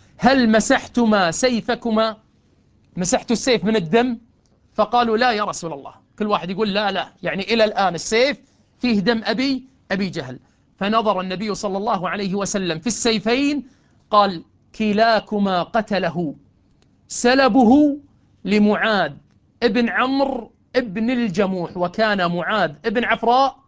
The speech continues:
يعني معاذ ابن الحارث الخزرجي، ومعاذ ابن عمرو ابن الجموح. احفظوا الاسمين هذول. رواية أخرى:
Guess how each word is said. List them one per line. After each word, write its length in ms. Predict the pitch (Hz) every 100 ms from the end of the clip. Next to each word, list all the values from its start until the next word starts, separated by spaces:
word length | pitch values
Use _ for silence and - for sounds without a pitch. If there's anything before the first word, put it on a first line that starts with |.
| _ _ _ _ -
يعني 160 | 131 160
معاذ 360 | 175 185 202 170 -
ابن 180 | 175 190
الحارث 500 | 170 214 190 165 -
الخزرجي، 760 | 185 170 240 214 247 196 294 262 - _ _ _ _ -
ومعاذ 680 | 190 208 202 185 247 208 160 -
ابن 280 | 240 202 240
عمرو 600 | 196 233 285 294 285 254 -
ابن 320 | 262 262 254 254
الجموح. 720 | 269 254 196 208 202 196 -
احفظوا 300 | - - 202
الاسمين 340 | 185 175 175 135
هذول. 240 | 131 123 _ _ _ _ _ _ -
رواية 580 | 190 302 320 320 294 285
أخرى: 420 | - 226 277 262